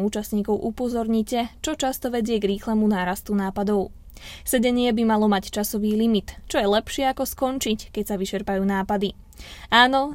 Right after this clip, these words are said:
je to náročné, ale treba sa toho držať. Prestávku si dávajte podľa charakteru riešeného problému. Môže trvať niekoľko minút, hodín, ale aj dní. Slúži na občerstvenie, odosobnenie sa a môže tiež nastať zmena v motivácii účastníkov.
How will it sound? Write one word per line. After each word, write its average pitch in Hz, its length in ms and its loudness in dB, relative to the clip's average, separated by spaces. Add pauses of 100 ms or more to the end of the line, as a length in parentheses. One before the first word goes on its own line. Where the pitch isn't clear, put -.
je 202 160 4
to 170 80 -6
náročné, 277 880 -2
ale 294 320 0
treba 233 320 -2
sa 233 160 -8
toho 208 240 -4
držať. 190 480 -4 (1300)
Prestávku 285 560 2
si 285 160 -2
dávajte 240 480 4
podľa 220 320 2
charakteru 226 480 0
riešeného 226 640 2
problému. 233 560 2 (160)
Môže 233 320 2
trvať 214 320 2 (100)
niekoľko 190 300 -6
minút, 269 480 -4 (160)
hodín, 247 560 -2
ale 196 240 0
aj 185 80 -2
dní. 202 240 4 (560)
Slúži 277 320 0
na 190 160 0
občerstvenie, 247 880 -4
odosobnenie 226 800 0
sa 214 240 -2 (320)
a 247 80 -2
môže 233 400 2
tiež 208 240 0
nastať - 400 -6
zmena 226 320 0
v 220 160 2
motivácii 208 640 -2
účastníkov. 202 800 -2